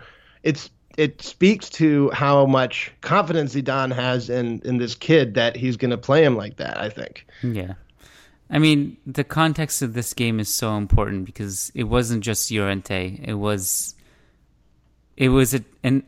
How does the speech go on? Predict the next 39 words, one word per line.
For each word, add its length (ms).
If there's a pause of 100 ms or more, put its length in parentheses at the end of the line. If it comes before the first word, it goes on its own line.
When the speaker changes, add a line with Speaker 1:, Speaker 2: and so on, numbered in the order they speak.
(120)
Speaker 2:
unfamiliar 840
team, 380
if 140
that 180
makes 240
sense. 260
Like, 120
I 60
know 220
we 180
know 440
these 180
players, 380
but 200
it 40
was 160
unfamiliar 460
in 100
the 80
sense 380
that 200 (840)
this 160
is 120
not 340
Real 220
Madrid's 640 (340)
quote-unquote 540
identity 640
to 180
have 340
a 100
double 260
pivot 480
and 180 (320)
two 160
traditional 640
wingers, 460
and 200
then 320